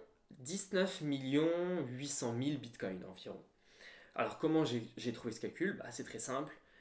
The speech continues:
Euh, j'ai fait le, le total à, à l'heure actuelle, dix-huit virgule cinq cent soixante-quinze millions, plus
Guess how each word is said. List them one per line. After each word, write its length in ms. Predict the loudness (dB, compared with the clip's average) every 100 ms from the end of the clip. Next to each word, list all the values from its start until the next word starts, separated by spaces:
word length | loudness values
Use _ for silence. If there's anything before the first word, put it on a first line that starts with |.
| -8 0
Euh, 240 | 2 2 2
j'ai 180 | 2
fait 480 | 2 6 8 8 2 -12 _
le, 480 | -4 2 4 4 0 -14 -20 _ -18 -6
le 200 | 0 0
total 440 | 4 4 6 4 0
à, 60 |
à 100 | 0
l'heure 180 | 0 0
actuelle, 400 | -6 0 2 2
dix-huit 580 | -2 -8 -6 -6 -8 -16 _
virgule 420 | -8 -4 -4 -4 -8 -6 -6
cinq 220 | -6 -10 -10
cent 140 | -10
soixante-quinze 520 | -10 -14 -12 -10 -10
millions, 320 | -10 -6 -6 -8 -16 -20 -20 -20 -20 _ _
plus 580 | 2 2 2 -2 -4